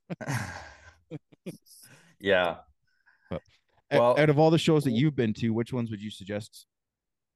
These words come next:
Speaker 2: 'Cause
Speaker 1: Oh,
Speaker 2: I'm gonna go
Speaker 1: man.
Speaker 2: to as many as I can in the next couple of years, like, for sure.
Speaker 1: Mm-hmm. The,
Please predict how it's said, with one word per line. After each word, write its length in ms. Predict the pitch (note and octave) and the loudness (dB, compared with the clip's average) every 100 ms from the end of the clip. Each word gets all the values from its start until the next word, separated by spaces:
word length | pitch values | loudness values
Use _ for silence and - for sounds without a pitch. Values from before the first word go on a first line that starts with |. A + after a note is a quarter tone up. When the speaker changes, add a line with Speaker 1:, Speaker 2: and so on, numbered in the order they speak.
| _ _ | _ _
Speaker 2:
'Cause 120 | D#3+ C#3+ | -2 2
Speaker 1:
Oh, 40 | |
Speaker 2:
I'm 120 | E3+ | 2
gonna 120 | E3+ | 2
go 80 | D#3 | 2
Speaker 1:
man. 100 | D3 | 0
Speaker 2:
to 60 | C#3+ | 0
as 100 | B2+ | -2
many 200 | C3 B2 | -4 -4
as 80 | A#2 | -6
I 80 | - | -8
can 260 | A#2+ A2 | -10 -8
in 60 | G#2 | -10
the 60 | |
next 180 | G#2 G2+ | -12 -12
couple 220 | - G2 | -12 -12
of 60 | F#2+ | -10
years, 280 | F#2+ F#2+ F#2 | -8 -8 -10
like, 200 | F2 D#2+ _ _ _ _ _ | -16 -18 _ _ _ _ _
for 60 | F2+ | -18
sure. 200 | - A2 | -10 -8
Speaker 1:
Mm-hmm. 420 | G#2+ F#2+ G2+ G#2+ G#2 - - _ - A#2+ | -6 -8 -10 -8 -10 -16 -20 _ -20 0
The, 340 | B2+ A#2+ | 2 2